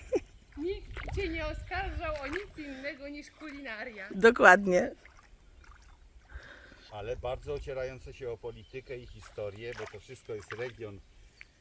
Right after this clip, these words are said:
Speaker 3: Toskanii.
Speaker 1: Mhm.
Speaker 2: Politykę się wypika.
Speaker 3: Y, Toskanii, kurczę, gdzie były między rodami przepychanki, między producentami wina, stowarzyszenia. Także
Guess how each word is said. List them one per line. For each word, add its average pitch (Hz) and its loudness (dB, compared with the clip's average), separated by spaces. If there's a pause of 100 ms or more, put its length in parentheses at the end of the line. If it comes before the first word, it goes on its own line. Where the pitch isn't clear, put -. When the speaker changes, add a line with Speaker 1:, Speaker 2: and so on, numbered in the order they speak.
(120)
Speaker 3:
Toskanii. 107 -6
Speaker 1:
Mhm. 226 10
Speaker 2:
Politykę 392 -6
się 370 -10
wypika. 311 -14 (680)
Speaker 3:
Y, 95 -2 (100)
Toskanii, 117 -4
kurczę, 131 -8
gdzie 117 -4
były 113 -2 (500)
między 120 0
rodami 120 0
przepychanki, 120 -4
między 107 -6
producentami 107 -6
wina, 110 -6
stowarzyszenia. 110 -6 (580)
Także 101 -8